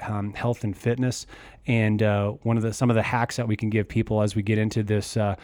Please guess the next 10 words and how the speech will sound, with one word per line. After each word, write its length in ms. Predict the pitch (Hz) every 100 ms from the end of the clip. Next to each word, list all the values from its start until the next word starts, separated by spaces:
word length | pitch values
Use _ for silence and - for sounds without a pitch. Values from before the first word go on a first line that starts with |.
| - -
traditionally, 720 | - 135 143 135 123 117 120
uh, 340 | 123 113 107 104 -
Christmas 460 | 147 131 131 117
time 240 | - 117 117
of 40 |
the 80 | 113
year 200 | 117 117
where 120 | 107
people 380 | - 117 117 110
are, 220 | 107